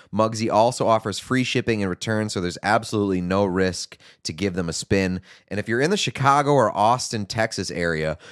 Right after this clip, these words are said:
make sure to head downtown to check out their storefront as well. Easy vibes every time. Enjoy a beer as you shop. Also, if you're in Boston or D C, we're in Boston.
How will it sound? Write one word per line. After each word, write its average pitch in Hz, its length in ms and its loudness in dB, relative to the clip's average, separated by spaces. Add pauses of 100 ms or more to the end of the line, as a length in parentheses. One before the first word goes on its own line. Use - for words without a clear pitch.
(100)
make 113 240 2
sure 147 180 2
to 120 100 2
head 117 280 0
downtown 120 680 0
to 101 40 -6
check 110 280 -2
out 104 100 -2
their 90 100 -2
storefront 117 720 0
as 82 180 -6
well. 107 500 2 (460)
Easy 160 320 0
vibes 127 460 4 (100)
every 123 260 0
time. 107 440 0
Enjoy 98 300 0
a 90 60 2
beer 113 340 2
as 110 120 0
you 104 80 -2
shop. 98 520 0 (180)
Also, 165 280 2
if 131 100 -4
you're 165 120 4
in 110 140 0
Boston 151 540 0
or 143 80 2
D 117 200 0
C, 120 440 0 (500)
we're 101 220 0
in 160 80 0
Boston. 87 520 -2